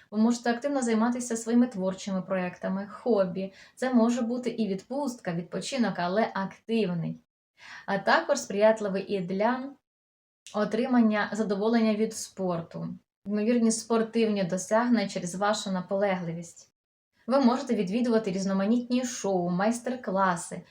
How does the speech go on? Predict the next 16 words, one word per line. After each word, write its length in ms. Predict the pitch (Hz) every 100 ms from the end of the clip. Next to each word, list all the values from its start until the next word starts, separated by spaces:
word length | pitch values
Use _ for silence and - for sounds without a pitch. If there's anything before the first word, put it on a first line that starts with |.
| - -
збагачуватися, 1080 | 202 190 196 214 226 220 170 165 170 165 -
оскільки, 640 | 190 - 226 214 - 185 - - - -
а, 180 | 185 196
наповнювати 600 | 240 247 196 180 175 185
свій 200 | - 190
внутрішній 460 | 190 170 180 202
світ 320 | 214 277 285
ви 80 | 196
можете 400 | 190 220 220 196
за 160 | 180 180
рахунок 540 | 185 240 247 233 220 - _ _ -
і 140 | 247
відпочинку, 920 | 233 240 240 240 - 185 185 - 170 175 170
і 80 | 214
романтичних 600 | 220 233 226 240 254 247
побачень, 760 | 240 214 190 165 165 175 175